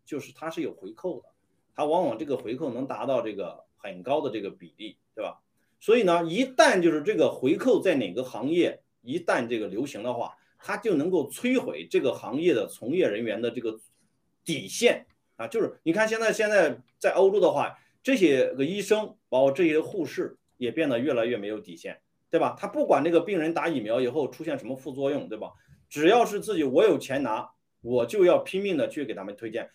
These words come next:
其实这个我觉得才是这个现在啊，慢慢慢慢的有一些这个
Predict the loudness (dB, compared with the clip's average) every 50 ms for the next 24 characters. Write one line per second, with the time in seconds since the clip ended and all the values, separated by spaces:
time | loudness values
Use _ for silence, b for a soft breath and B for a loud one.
0 | b b -4 -4 -2 -2 -2 -6 -2 0 2 4 4 4 4 2 -2 -4 -4 -2
1 | 0 0 0 0 -2 -4 -4 -4 -4 -4 -6 -4 -4 -2 -4 -4 -4 -2 -4 -2
2 | 0 2 2 2 0 -2 -8 -10 _ -4 -4 -2 -2 0 0 0 0 0 0 0
3 | 0 0 0 -2 -4 -10 -20 _ _ _ _ _ -4 -2 0 0 0 -2 0 0
4 | 0 0 2 0 -2